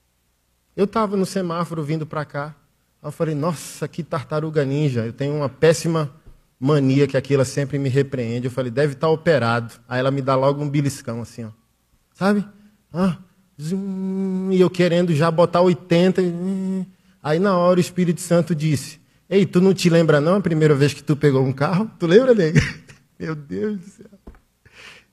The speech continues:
Tirei a habilitação, pedi um carro emprestado. Era o quê? Dia dos Namorados, teu aniversário?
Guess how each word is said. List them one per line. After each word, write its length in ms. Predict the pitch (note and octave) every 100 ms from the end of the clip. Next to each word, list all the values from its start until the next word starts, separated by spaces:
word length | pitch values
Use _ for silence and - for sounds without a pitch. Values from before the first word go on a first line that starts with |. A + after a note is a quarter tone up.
| -
Tirei 360 | - F3+ F3+
a 60 | F3+
habilitação, 760 | D#3+ E3 E3 E3 D3+ - D#3 D#3
pedi 280 | D#3 C3+
um 100 | E3+
carro 300 | D#3 D#3 D3
emprestado. 640 | D#3 D3+ D3 - C#3+ C#3+ D#3
Era 100 | G3+
o 60 |
quê? 200 | A3+ A3
Dia 180 | D3+ D3+
dos 140 | D3 C3+
Namorados, 520 | D3+ C3+ C3 F#3+ -
teu 160 | D3+
aniversário? 640 | C#3 C3+ B2 - C#3+ F#3+